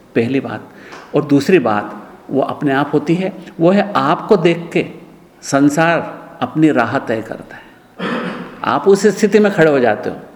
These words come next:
कि जिस स्थिति में आपके आसपास एक प्रभामंडल विकसित हो जाता है, जहां आपकी उपस्थिति मात्र,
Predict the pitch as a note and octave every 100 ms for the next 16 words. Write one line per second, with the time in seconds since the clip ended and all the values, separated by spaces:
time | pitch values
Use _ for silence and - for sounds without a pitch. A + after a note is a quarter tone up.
0 | - _ _ _ - - - - E3 F#3+
1 | G3 F#3 - D#3+ D#3+ C#3+ C3+ - A#2+ C3
2 | - G3 D3 C3 - D#3 D#3 E3 - B2
3 | C3 D3 C#3 D3 E3+ C#3 - D#3+ A#2+ -
4 | - - _ _ _ _ - - - -
5 | C3+ B2+ D#3+ G#3 G3 - - A#2 A#2+ -
6 | - - - - - A3+ - - - -
7 | - E3 A3+ A#3 - B3+ B3+ G#3+ C3 G#2+
8 | -